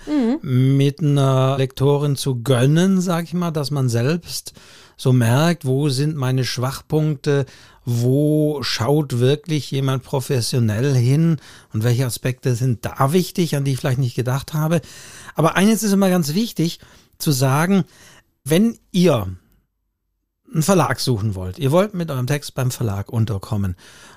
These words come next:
Speaker 2: und wenn ihr dann sagt, "Ah, ich lass mal meinen Text lektorieren, damit ich da mehr Chancen habe." Das ist, mag, so wie Diana, du es gerade gesagt hast, sinnvoll sein, wenn da wirklich noch Defizite sind.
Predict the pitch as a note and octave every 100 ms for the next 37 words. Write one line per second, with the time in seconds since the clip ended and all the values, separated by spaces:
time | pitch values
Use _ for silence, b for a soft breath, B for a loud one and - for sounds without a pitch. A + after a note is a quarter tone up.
0 | _ C3 C3 C3 C3+ C#3 C3 D#3 D#3+ D3+
1 | - A#2+ C#3 - G#2+ C3 - C3 B2 A#2
2 | A#2 - B2 - A#2 A#2+ - A2+ A#2+ D3+
3 | D#3 D3 B B B B A#2 A#2+ B2 -
4 | C3 B2 A#2 A#2+ B2+ - G#2+ G#2+ G#2 F2+
5 | E2+ F#2 - D3 D4 A3 - - - D#3
6 | E3+ G3+ - - - D#3 D#3+ D#3+ D3+ E3
7 | E3+ D#3 - C#3+ C#3+ C3+ C#3 F#3+ D3+ C3+
8 | A#2 A#2 G3+ - B B B B A#2+ D3
9 | E3 E3+ E3 D#3 D3 C3+ C3 C3+ A#2 B2
10 | - B2 A2+ A#2+ - B2 - G#2 A2+ G2+